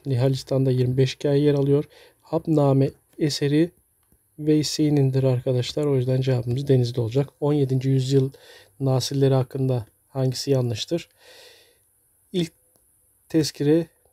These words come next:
Riyazi'ye ait değildir. Bunu nesir ünitemizde görebilirsiniz.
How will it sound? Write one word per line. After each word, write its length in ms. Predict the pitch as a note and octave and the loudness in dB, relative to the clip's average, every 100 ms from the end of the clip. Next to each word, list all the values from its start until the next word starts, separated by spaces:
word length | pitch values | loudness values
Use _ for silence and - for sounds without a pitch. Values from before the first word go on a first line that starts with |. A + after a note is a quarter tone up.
| _ _ _ _ _ _ _ _ _ _ - D3 | _ _ _ _ _ _ _ _ _ _ -10 -2
Riyazi'ye 680 | C#3+ D3+ C3+ A2+ C3 B2 - D#3+ | 4 4 4 0 -4 -4 -4 -2
ait 420 | C#3 D#3 - - D3+ | 0 0 -4 -10 -6
değildir. 520 | C3+ B2 D#3 E3 - _ _ _ | -4 0 0 -2 -10 _ _ _
Bunu 360 | D3 C3 C#3+ E3+ _ _ _ _ _ _ - | -2 0 -2 -4 _ _ _ _ _ _ -8
nesir 520 | C#3+ C#3+ - C#3+ C3 _ _ - - _ _ _ _ _ | -2 -2 -2 -6 -8 _ _ -20 -20 _ _ _ _ _
ünitemizde 720 | D#3+ C#3 C#3 C3+ B2+ A#2+ E3 E3 _ _ _ | -2 -2 0 2 2 2 0 -2 _ _ _
görebilirsiniz. 840 | C#3 C#3 C#3 C#3 B2+ C3 G#2+ - | -2 0 2 0 -2 -6 -8 -12